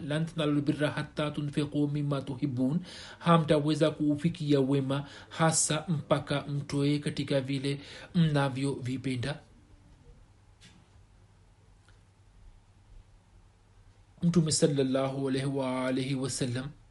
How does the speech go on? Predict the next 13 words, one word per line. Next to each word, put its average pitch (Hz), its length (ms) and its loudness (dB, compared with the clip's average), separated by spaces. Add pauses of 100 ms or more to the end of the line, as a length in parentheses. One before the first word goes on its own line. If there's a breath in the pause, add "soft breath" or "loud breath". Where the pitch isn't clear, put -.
(600)
alipofariki 131 840 2
dunia 123 420 -2 (480 soft breath)
wakati 135 800 2
ule, 143 340 0 (2250)
Hazrat 165 260 2
Umar 156 220 4
radhiyallahu 139 680 4
ta'ala 127 420 0
anhu 127 460 0
alikuwa 131 680 0
na 131 220 -2
hali 127 300 0
gani? 127 400 -2